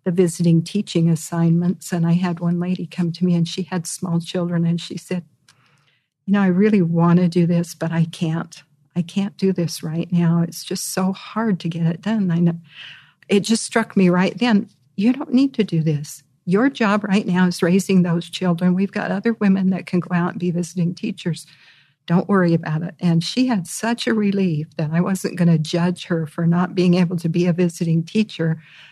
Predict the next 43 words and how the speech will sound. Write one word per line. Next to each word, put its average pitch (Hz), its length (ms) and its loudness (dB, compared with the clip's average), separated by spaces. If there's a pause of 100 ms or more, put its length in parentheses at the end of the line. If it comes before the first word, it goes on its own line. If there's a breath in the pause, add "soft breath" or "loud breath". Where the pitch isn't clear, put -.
(180 loud breath)
but 170 140 0
realized 175 880 2
that 165 200 -6
what 165 180 -4
she 208 200 0
needed 170 340 0
to 165 80 -14
focus 175 480 -4
on 170 160 4
at 165 140 -2
that 190 240 -2
time 165 300 0
was 170 360 -4 (320 soft breath)
her 185 180 2
little 214 200 2
family, 247 440 0
'cause 165 280 -2
that 170 400 0
was 220 260 -4
what 165 160 -2
was - 240 -8
most 165 300 -4
important 190 480 -4
to 160 80 -8
her. 151 240 -4 (640 soft breath)
And 175 100 4
her 156 100 4
heart 254 280 2
was 202 220 2
in 165 100 4
the 160 100 4
right 156 280 0
place, 170 460 -2 (380)
but 180 140 2
her 175 180 4
ability 170 600 0
to 165 160 -2
do 220 240 2
it 170 160 -2
was, 170 400 -4 (760)
you 170 100 4
know, 160 320 0
limited 175 580 2